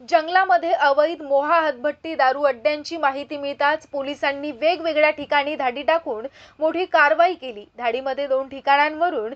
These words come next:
मोठ्या प्रमाणामध्ये मोहा दारू, सडवा आणि साहित्य मिळून आलं असून संबंधित दोनही आरोपी फरार झाले. आरोपी आदित्य प्रतीक उके, वय वर्ष सव्वीस, राहणार कानपा,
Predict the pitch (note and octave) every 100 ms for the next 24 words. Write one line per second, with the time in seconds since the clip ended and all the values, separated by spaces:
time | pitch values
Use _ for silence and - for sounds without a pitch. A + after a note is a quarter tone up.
0 | - - - D4 D#4+ E4+ E4 D4 D#4+ F4
1 | F4 D4 E4+ D#4+ C#4 C#4+ C#4+ C4 C4 D4
2 | D4+ C#4 C4+ E4 E4 D#4+ E4 D4 D4 E4
3 | E4 C#4 A#3 A#3+ B3+ D4 E4 F4 C#4 G#3+
4 | G#3+ - _ - D4 D#4 E4+ F#4 F4 C#4+
5 | D4+ D#4 F#4+ E4 D4 D4 E4 E4+ C4 A3+
6 | A3 C4 A#3+ A3+ - _ _ _ - B3
7 | B3 B3 D4+ F4+ - _ _ _ B3+ C4+
8 | F#4 - G#4+ F#4+ D4 F4 D#4+ C#4 - G4
9 | G#3+ A3 C#4 C#4+ C#4+ C#4+ D#4+ D#4 C#4+ C4+
10 | F4+ F#4+ E4+ C#4 C#4 C#4 C#4 C#4+ C4+ C#4
11 | E4 E4+